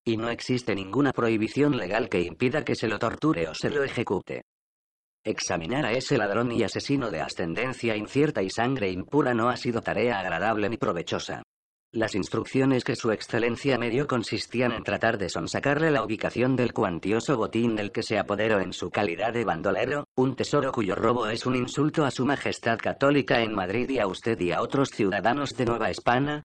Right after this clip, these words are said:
sus verdaderos dueños. Su excelencia también me encargó que obtuviera de sus labios el paradero de la india azteca que supuestamente es su madre. Esa mujer ha negado públicamente haber dado a luz al bastardo,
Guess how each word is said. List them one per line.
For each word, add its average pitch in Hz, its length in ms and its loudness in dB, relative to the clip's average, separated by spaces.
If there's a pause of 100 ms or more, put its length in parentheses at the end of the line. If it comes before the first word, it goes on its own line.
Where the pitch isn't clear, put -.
sus 113 280 0
verdaderos 110 520 0
dueños. - 500 -6 (800)
Su 113 200 -2
excelencia 117 640 -2
también 107 360 0
me 107 160 -2
encargó 110 440 -2
que 101 120 -2
obtuviera 113 520 0
de 92 100 -2
sus 95 180 -6
labios 123 420 0
el 104 140 0
paradero 95 480 0
de 113 80 -2
la 95 140 -2
india 131 340 0
azteca 143 420 0
que 95 140 -4
supuestamente 127 840 2
es 123 100 -2
su - 140 -6
madre. 78 360 -2 (500)
Esa 131 240 0
mujer 127 340 2
ha 123 80 0
negado 135 400 0
públicamente 127 720 2
haber 104 200 2
dado 107 200 -2
a 90 60 0
luz 117 240 -6
al 95 100 2
bastardo, 123 580 -2